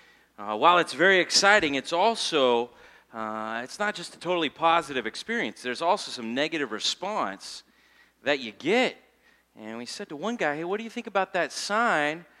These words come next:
up there in the sky saying, 'Jesus saves'?" And he says, "That's out of line." And I was like, "Excuse me?"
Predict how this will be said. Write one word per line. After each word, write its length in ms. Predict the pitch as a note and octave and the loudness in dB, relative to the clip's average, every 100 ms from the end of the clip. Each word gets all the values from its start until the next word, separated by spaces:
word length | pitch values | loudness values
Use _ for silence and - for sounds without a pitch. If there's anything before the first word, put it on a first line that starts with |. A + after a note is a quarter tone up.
| _ _ | _ _
up 200 | - D#3 | -6 -6
there 180 | - F3 | -2 0
in 120 | E3 | 0
the 80 | D#3 | -4
sky 440 | C3+ - G3 G3+ F#3 | -8 -2 0 2 0
saying, 320 | - F#3 D#3 | -4 -4 -4
'Jesus 360 | F#3+ G3 E3 - | -6 -10 -8 -4
saves'?" 360 | A3 A3 F#3+ | 0 2 0
And 60 | D#3+ | -4
he 80 | C#3 | -2
says, 180 | D#3 | -4
"That's 300 | C3 C#3+ C3+ | 2 2 4
out 160 | C#3+ C3 | 4 4
of 80 | A#2 | 4
line." 480 | A#2 B2 A2 F2 E2+ | 2 2 0 -4 -8
And 100 | G2 | -8
I 60 | |
was 120 | A2 | -8
like, 200 | A#2+ A2+ | -8 -10
"Excuse 500 | - A2+ - E3 G#3 | -8 -10 -10 -12 -10
me?" 80 | B3 | -10